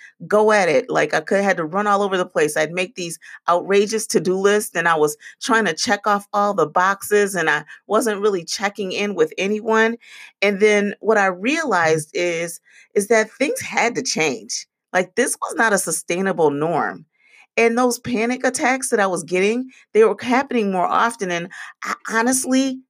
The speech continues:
never even told anyone. What I would do is I'd go outside 'cause my husband worked midnights, and I try to catch my breath. I didn't know anything about meditation. I didn't know anything about calming and quieting my mind. And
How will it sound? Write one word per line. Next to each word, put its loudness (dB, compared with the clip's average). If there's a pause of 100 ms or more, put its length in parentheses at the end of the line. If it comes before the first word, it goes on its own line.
(100)
never -2
even -6
told -2
anyone. -2 (260)
What 2
I 2
would -2
do 2
is 2
I'd -2
go 4
outside 2
'cause -4
my 0
husband 0
worked -2
midnights, -2 (440)
and 0
I 2
try -2
to -2
catch -2
my 2
breath. 0 (260)
I 0
didn't 0
know 0
anything -4
about 0
meditation. -2
I 2
didn't -4
know -2
anything -4
about 0
calming -2
and -6
quieting 2
my 0
mind. 0
And 0